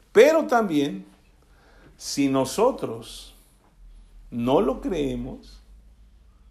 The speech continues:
tampoco lo vamos a anunciar. ¿Sí? Y yo quiero hacer aquí énfasis en esto porque nosotros como personas, ¿sí? Somos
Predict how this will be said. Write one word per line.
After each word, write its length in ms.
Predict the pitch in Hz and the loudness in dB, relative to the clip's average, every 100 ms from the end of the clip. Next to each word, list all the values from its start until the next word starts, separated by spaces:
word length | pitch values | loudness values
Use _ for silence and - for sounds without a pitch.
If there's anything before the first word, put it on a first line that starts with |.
| _ - | _ -12
tampoco 560 | 113 101 123 117 131 | -10 -10 -12 -10 -8
lo 140 | 120 110 | -8 -8
vamos 360 | 107 117 113 | -10 -12 -12
a 40 | 117 | -12
anunciar. 540 | 123 123 - 160 359 370 - 294 285 294 - - - - - - | -12 -12 -12 -14 -14 -18 -20 -20 -20 -20 -20 -20 -20 -20 -20 -18
¿Sí? 460 | - 123 190 - - _ - _ - - - - - - - - - | -10 -10 -10 -14 -20 _ -20 _ -20 -20 -20 -20 -20 -20 -20 -20 -6
Y 120 | 143 | -2
yo 180 | 190 226 | -2 -2
quiero 240 | 254 240 | -2 0
hacer 260 | 226 214 202 | 0 0 -2
aquí 320 | 202 196 185 | -2 -6 -6
énfasis 500 | 175 180 175 165 - | -4 -4 -6 -8 -10
en 120 | 131 | -8
esto 300 | 135 135 143 - | -8 -8 -10 -10
porque 500 | 110 - 117 107 - - - - _ - _ _ _ _ - | -12 -10 -12 -12 -18 -20 -20 -20 _ -20 _ _ _ _ -8
nosotros 800 | 143 147 226 240 190 127 123 - | -4 -2 -2 -4 -2 -6 -6 -12
como 280 | - 123 120 | -8 -8 -6
personas, 720 | 131 120 165 120 107 - - - _ _ _ _ _ _ _ _ _ _ - | -8 -6 -6 -4 -8 -14 -20 -20 _ _ _ _ _ _ _ _ _ _ -20
¿sí? 360 | - 123 147 - - _ _ - - - - - - - - _ | -14 -12 -12 -16 -20 _ _ -20 -20 -20 -20 -20 -20 -20 -20 _
Somos 1000 | - - 190 185 131 147 151 - - | -16 -8 -4 -2 -4 -6 -10 -16 -18